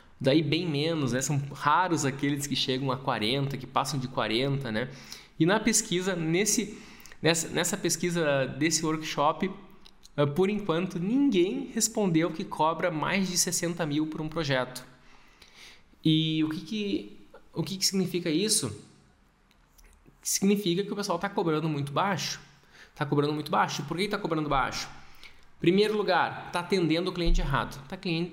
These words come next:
tá atendendo um cliente que se tu jo-, jogar uns cinquenta mil pra ele de projeto, o cliente vai, vai cair pra trás. Ele vai, "Cara, isso é só o projeto?" Sim. "Só arquitetura?" Sim. "Tá, eu tenho que contratar mais,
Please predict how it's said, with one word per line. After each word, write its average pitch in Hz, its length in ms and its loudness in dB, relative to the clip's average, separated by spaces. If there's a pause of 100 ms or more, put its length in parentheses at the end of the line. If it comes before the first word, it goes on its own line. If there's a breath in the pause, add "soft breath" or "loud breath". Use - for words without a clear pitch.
(140)
tá 185 80 0
atendendo 156 400 0
um 160 40 -6
cliente 170 560 -2
que 175 260 -4
se - 140 -4
tu 185 360 -2 (280)
jo-, 156 400 2
jogar 139 280 0
uns 151 120 0
cinquenta 151 480 0
mil 143 160 0
pra 139 180 -2
ele 127 120 -2
de 135 100 -6
projeto, 143 580 -2
o - 20 -10
cliente 143 340 -2
vai, 160 220 -4 (260)
vai 156 160 0
cair 139 260 0
pra 143 120 -6
trás. 151 320 0
Ele 117 120 -6
vai, 127 120 -4
"Cara, 165 400 -2 (500 loud breath)
isso 175 160 6
é 190 60 4
só 190 220 2
o 240 40 2
projeto?" 185 600 0
Sim. 170 460 -2 (340 loud breath)
"Só 220 200 4
arquitetura?" 196 720 0
Sim. 190 680 0 (380 loud breath)
"Tá, 196 140 4
eu 214 120 6
tenho 202 120 2
que 202 80 -2
contratar 185 360 -2
mais, 208 760 0